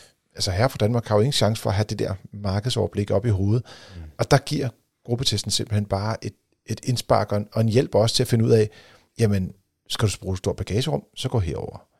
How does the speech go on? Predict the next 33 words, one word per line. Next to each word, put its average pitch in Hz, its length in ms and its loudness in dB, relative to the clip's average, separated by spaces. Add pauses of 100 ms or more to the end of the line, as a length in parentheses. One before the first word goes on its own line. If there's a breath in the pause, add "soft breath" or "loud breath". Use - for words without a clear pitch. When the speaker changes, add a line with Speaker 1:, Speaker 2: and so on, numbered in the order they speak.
(160)
Speaker 1:
Er 104 80 2
det 95 100 0
komfort, 127 540 4
så - 140 -2
er 120 40 0
det - 200 -10
derover. 85 460 -2
Er 87 100 -8
det 92 140 -4 (100)
brændstoføkonomi, 143 600 -2
så - 140 -2
er - 20 0
det 117 80 -2
herover. 82 380 -4 (120)
Altså, 104 140 -2 (460 loud breath)
så - 120 -8
får 139 120 6
man 131 80 4
ligesom 131 240 2 (120)
peget 117 240 4
ud, 156 320 -2
hvad 120 120 0
for - 120 -6
en 131 100 -10
retning. 104 300 -6
Der 110 60 2
er - 20 0
selvfølgelig 139 260 6
altid 160 220 2
en 120 60 -2
bil, 135 160 -2
der - 60 2
vinder, 160 300 2